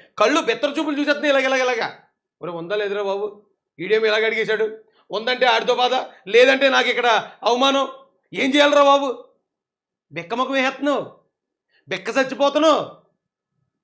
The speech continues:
చ, చ, చ, చ. ఇలాంటి బతుకు బతికే కన్నా అన్న చక్కగా పార్టీకి రాజీనామా చేసి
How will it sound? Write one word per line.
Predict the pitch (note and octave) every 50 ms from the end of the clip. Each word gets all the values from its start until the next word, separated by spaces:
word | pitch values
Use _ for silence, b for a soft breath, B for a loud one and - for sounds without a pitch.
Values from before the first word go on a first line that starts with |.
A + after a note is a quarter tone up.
| - A#3+
చ, | A#3 A#3 B3+
చ, | - -
చ, | - - - D4+
చ. | C#4 C#4 _ _ _ _ _ _ _ _ _ _ _ _ _ _ _ _ _ _ _ _ _ _ -
ఇలాంటి | F3 G#3+ B3 C#4 C#4+ B3+
బతుకు | C4+ C4 C4+ C4+
బతికే | B3+ A#3+ - A3 B3+
కన్నా | A3+ B3 A#3+ A#3+ A#3
అన్న | A3+ A3+ A#3+ C4 E4+ F#4 - _ _ _ _ _ _ _ _ _ _ _ _
చక్కగా | _ _ - A3 G#3 G#3+ B3+ C4
పార్టీకి | B3+ A#3+ A#3 A#3 C4 B3 A#3
రాజీనామా | A#3 A3 A3 A3+ A#3 A#3 A#3+
చేసి | A3 G#3+ G#3 G#3 - B3 A#3+ - -